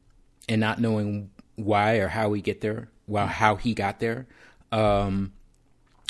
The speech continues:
I was really intrigued by, you know, him waking up and he ties himself to his bed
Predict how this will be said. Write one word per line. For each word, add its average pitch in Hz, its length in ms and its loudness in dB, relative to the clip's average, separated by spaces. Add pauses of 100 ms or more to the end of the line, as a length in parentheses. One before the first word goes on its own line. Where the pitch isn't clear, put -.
I 110 80 -2
was 92 220 -2
really 156 240 8
intrigued 113 560 2
by, 95 680 -2 (280)
you 107 100 -2
know, 104 80 0
him 98 240 -2
waking 110 360 0
up 117 320 2
and 98 260 -6
he 101 320 -4 (140)
ties 117 460 -2
himself 98 680 -6 (180)
to 120 160 -2
his 101 200 -4
bed 101 460 -4